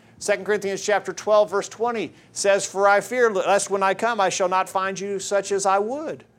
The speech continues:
And that I, you shall, that I shall, uh, be found unto you such as you would not, lest there be debates, envyings, wraths, strifes, backbitings, whisperings, swellings, tumults.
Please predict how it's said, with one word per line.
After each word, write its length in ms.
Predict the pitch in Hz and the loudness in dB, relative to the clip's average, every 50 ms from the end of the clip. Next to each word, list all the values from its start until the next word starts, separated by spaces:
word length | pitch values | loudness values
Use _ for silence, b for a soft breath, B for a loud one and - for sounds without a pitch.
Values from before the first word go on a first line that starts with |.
| _ _ _ b b b b b b b | _ _ _ b b b b b b b
And 120 | b 156 196 | b 2 6
that 100 | 220 226 | 8 8
I, 220 | 226 226 220 208 - | 8 8 6 2 0
you 140 | 190 208 226 | -2 -2 -2
shall, 280 | 208 - 226 202 160 160 | 0 2 2 2 2 2
that 100 | 180 185 | 2 4
I 100 | 196 202 | 4 2
shall, 360 | 196 208 202 185 170 - - | 4 4 4 4 2 0 -2
uh, 240 | - 160 160 151 151 | 0 4 4 4 4
be 140 | 147 160 170 | 2 0 -2
found 340 | 160 - 196 202 208 208 202 | -2 0 0 0 2 0 0
unto 180 | 196 185 - | -2 -2 -4
you 160 | 208 240 269 262 | -6 -6 -6 -2
such 280 | - 208 185 175 - | 2 2 2 2 2
as 160 | 180 165 139 | 0 -2 -2
you 100 | 175 202 | -2 2
would 140 | 202 208 202 | 2 2 4
not, 340 | 196 208 226 233 202 - 147 | 2 0 0 0 -2 0 2
lest 240 | 170 208 214 - - | 4 4 4 4 2
there 180 | 220 214 202 | 2 2 2
be 320 | 185 160 165 165 165 175 190 | 2 0 -2 -2 -2 -4 -4
debates, 720 | 165 165 135 117 131 139 143 151 156 170 160 - - - - | -4 -4 -4 -2 -2 0 0 0 -2 -4 -8 -10 -12 -12 -8
envyings, 560 | 139 143 147 147 147 147 151 151 151 139 120 | -8 -8 -6 -6 -6 -6 -6 -8 -8 -10 -8
wraths, 420 | 117 120 135 143 147 147 147 143 - | -6 -2 0 0 0 0 -2 -4 -6
strifes, 600 | - - - 147 139 135 135 139 147 143 - - | -10 -10 -6 -4 -2 -2 0 -2 -4 -6 -8 -14
backbitings, 1000 | 82 104 113 135 135 143 156 - - 135 147 147 151 156 156 156 156 156 135 123 | -16 -10 -4 -2 0 0 0 -2 -6 -6 -4 -2 -2 -2 -4 -6 -8 -10 -10 -10
whisperings, 800 | 117 120 147 151 143 - - - 147 151 156 156 156 160 156 | -6 -4 -4 -4 -4 -8 -12 -12 -12 -10 -10 -10 -12 -12 -12
swellings, 800 | - - - - - 131 156 156 160 160 160 165 165 160 151 - | -12 -12 -12 -12 -6 -2 -2 0 0 -2 -4 -6 -10 -10 -12 -14
tumults. 960 | - - 180 175 170 165 160 160 170 175 170 - - - - - - - - | -12 -10 -10 -8 -6 -4 -4 -4 -4 -6 -10 -14 -14 -14 -14 -16 -18 -20 -20